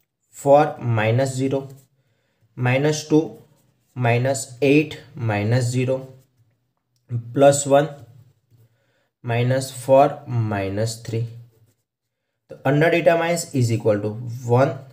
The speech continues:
અહીંયા આવશે four, minus two, minus eight, plus one, minus seven. Clear? Okay. Next, under determines A is equal to four, minus, minus,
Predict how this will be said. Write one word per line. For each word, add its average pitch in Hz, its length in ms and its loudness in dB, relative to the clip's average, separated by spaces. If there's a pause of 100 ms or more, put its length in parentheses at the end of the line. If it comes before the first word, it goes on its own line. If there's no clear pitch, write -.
(120)
અહીંયા 110 260 -2
આવશે 101 260 -6 (160)
four, 127 240 -2 (920)
minus 131 440 -2 (120)
two, 147 120 0 (580)
minus 101 400 -6 (120)
eight, 135 180 -8 (680)
plus 127 360 -4
one, 139 280 -2 (760)
minus 101 360 -8 (100)
seven. 107 280 -12 (480)
Clear? 127 260 2 (280)
Okay. 147 260 2 (1160)
Next, 170 360 -2 (1000)
under 147 200 0
determines 156 500 0 (100)
A 151 160 4
is 135 100 -4
equal 127 320 2
to 127 60 -4 (220)
four, - 500 4 (320)
minus, 120 400 -2
minus, 127 380 -6